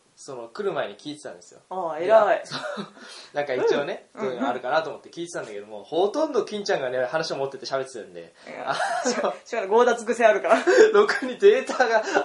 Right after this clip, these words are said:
Speaker 1: 集まらなくて終わってしまったんですけど。
Speaker 2: あの、それを取り返すぐらい、今日は頑張ります。
Speaker 1: あ、じゃあ、そ-、取られた分今日頑張って話していただいて。
Speaker 2: やついねえからさ、今日。
Speaker 1: <laughs> そうだね。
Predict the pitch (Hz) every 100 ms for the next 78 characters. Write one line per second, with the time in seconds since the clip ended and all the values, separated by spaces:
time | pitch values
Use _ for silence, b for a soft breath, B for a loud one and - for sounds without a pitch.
0 | 170 214 220 - - 127 139 156 135 127
1 | 101 101 135 175 - B B B _ -
2 | 196 180 170 - - 208 208 208 208 208
3 | 202 202 202 202 196 160 151 - _ 190
4 | 170 160 - _ _ 190 190 196 220 247
5 | 202 196 190 196 208 - - - 220 -
6 | 226 269 330 - 240 220 202 202 - 190
7 | 175 180 - 156 143 135 - - - 220
8 | 220 202 233 - - 170 156 247 240 -
9 | 440 - 466 453 440 359 - - 320 302
10 | 269 269 156 135